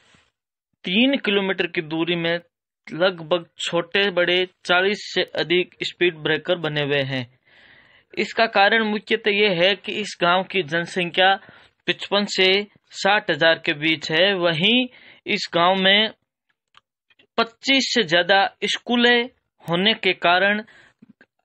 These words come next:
यहाँ पर स्पीड ब्रेकर बनाए गए हैं। साथ ही आपको बता दें, इस गांव में अगर आप यात्रा कर रहे हैं तो सजग रहे, क्योंकि यहाँ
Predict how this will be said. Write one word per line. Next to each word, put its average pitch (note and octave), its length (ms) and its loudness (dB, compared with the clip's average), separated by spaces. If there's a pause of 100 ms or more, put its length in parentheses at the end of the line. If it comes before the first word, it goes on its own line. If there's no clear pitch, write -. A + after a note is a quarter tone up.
(380)
यहाँ F3+ 260 2
पर G3+ 160 0 (840)
स्पीड A3 480 0
ब्रेकर F#3 460 2
बनाए F3+ 360 2
गए E3 320 4
हैं। D#3 200 -2 (800)
साथ A#3 380 0
ही A#3+ 120 0
आपको G#3+ 300 0
बता F#3+ 280 2
दें, F#3+ 120 2
इस F#3+ 220 0
गांव F3+ 300 2
में F#3 400 2 (1700)
अगर F#3+ 280 2 (120)
आप F#3 240 4
यात्रा F#3 420 2 (120)
कर F3+ 200 2
रहे F#3+ 240 2
हैं F3+ 280 2
तो G3+ 200 -2
सजग F3 460 -2
रहे, F3+ 300 2
क्योंकि F#3 520 -2 (180)
यहाँ F3+ 260 4